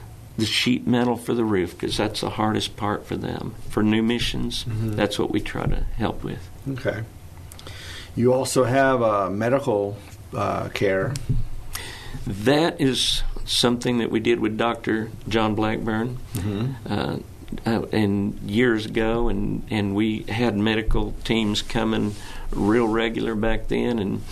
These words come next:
Speaker 1: and packing back into remote villages where they had no medical care, and, and, uh, and Doctor Blackburn, um, was leading that with us, and, and just doing a wonderful job. He was a dear friend of ours.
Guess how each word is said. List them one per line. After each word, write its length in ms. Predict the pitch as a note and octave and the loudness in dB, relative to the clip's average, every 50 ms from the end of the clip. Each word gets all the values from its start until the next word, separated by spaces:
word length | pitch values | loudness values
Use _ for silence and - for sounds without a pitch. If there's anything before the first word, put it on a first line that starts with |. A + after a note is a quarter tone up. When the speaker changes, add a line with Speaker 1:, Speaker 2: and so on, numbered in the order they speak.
| - - - - - - - - | -8 -6 -6 -2 -2 0 0 0
Speaker 1:
and 200 | - G2 G2+ G2 - | 0 -2 -2 -2 -2
packing 340 | A#2 A2+ A2 - B2+ A2 | -2 -2 0 2 2 2
back 320 | G#2 A2+ A2+ A2 A2 - A#2+ | 2 2 2 4 4 2 2
into 180 | A#2 A2 G#2+ | 2 0 2
remote 420 | G2 G2 G2 G2+ A2 A2+ A2 - - | 2 2 2 2 2 2 0 0 2
villages 580 | A2 A2 A2 A2 A2 G#2+ G#2+ - - G#2+ - - | 2 2 2 2 0 -2 0 -2 -2 -2 0 -2
where 80 | G2 | -2
they 140 | F#2 F#2 G2+ | 0 0 0
had 240 | G#2+ G#2+ G#2 G#2+ G#2+ | 0 2 2 2 2
no 160 | A2 A2 G#2+ | 2 2 2
medical 440 | G#2+ G#2+ G#2+ G#2+ A2 G#2 - - G#2 | 2 2 2 0 -2 -2 0 -2 -2
care, 440 | - - - - A2+ A2 A2+ A2+ A2+ | -2 -2 0 2 2 2 4 2 0
and, 220 | A2 G2 F#2 G2 - - - - - - - - - - - - - - | 0 -2 -4 -4 -8 -10 -14 -12 -12 -12 -10 -8 -8 -8 -8 -4 0 2
and, 260 | A2+ A2+ G#2+ G#2+ G#2 | 4 4 4 4 4
uh, 300 | G#2 G2+ G2+ G2 F#2+ G2+ G#2 - - - - - - - - | 2 2 2 0 0 -2 -4 -6 -8 -10 -10 -10 -8 -6 -2
and 120 | - G2+ G#2 | -2 2 4
Doctor 280 | A2+ A#2 A#2 - A#2 | 4 2 2 2 -2
Blackburn, 720 | G#2+ A2 B2 A#2 A#2+ - - A2+ A#2+ A#2 A#2 A2 A2+ A2 G#2 - - - | 0 2 2 2 2 0 0 0 2 2 2 0 0 -2 -4 -8 -4 -2
um, 480 | A#2 G#2+ G#2+ G#2+ G#2+ G#2+ - A#2+ - - - | 0 0 2 2 4 4 4 4 4 2 2
was 380 | G#2+ G#2+ G2+ F#2 - - - - | 2 2 2 2 -2 -4 -2 2
leading 400 | - A2+ A2+ A#2 B2 B2+ B2+ B2 B2 | 4 4 6 6 4 2 2 0 0
that 280 | A#2+ A#2+ A#2+ B2 - | 0 0 -2 -2 -2
with 240 | - A#2+ A#2+ A#2+ - | -2 -2 -2 0 0
us, 240 | B2 B2 - - - | 0 0 0 0 -2
and, 320 | G2+ F#2 F#2 G2+ G#2 G#2 G2 - - - - - - - - | -2 -2 -2 -2 -4 -6 -10 -14 -14 -16 -16 -16 -16 -12 -10
and 260 | - A2+ A#2+ - - | -8 -6 -6 -6 -4
just 240 | - G#2+ - - - | -2 -2 -2 0 0
doing 180 | - A2 A2 | 0 2 2
a 40 | A2 | 2
wonderful 440 | A2 G#2+ G#2+ A2 A2 G#2 - - G#2+ | 2 2 2 2 0 0 -2 -2 -4
job. 360 | G2+ - A2 G#2 G#2+ A2 G#2+ G#2+ | 0 0 0 0 2 0 0 0
He 120 | G#2+ G#2+ | 0 0
was 140 | G2+ F#2+ G#2+ | 0 0 -2
a 40 | - | -2
dear 220 | - A2 A2 G2+ | 0 2 0 0
friend 280 | G2 - G#2 G#2 G#2+ G#2 | 0 0 0 0 0 0
of 80 | G2+ G#2+ | 0 0
ours. 400 | G#2+ A2 A2 G#2+ G#2+ A2 - | 0 0 0 -2 -2 -4 -6